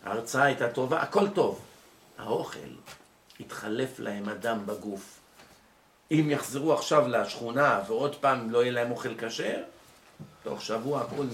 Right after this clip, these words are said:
הכל הלך. זה סוד גדול בחיים, זה לא סתם. ותראו,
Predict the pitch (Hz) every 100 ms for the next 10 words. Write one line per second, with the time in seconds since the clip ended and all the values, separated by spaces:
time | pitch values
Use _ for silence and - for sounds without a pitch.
0 | 113 113 - 175 131 107 - 151 - -
1 | - - - - - - 120 - 139 151
2 | 143 135 151 147 117 - 131 - - 131
3 | 147 - 151 120 113 95 - 143 190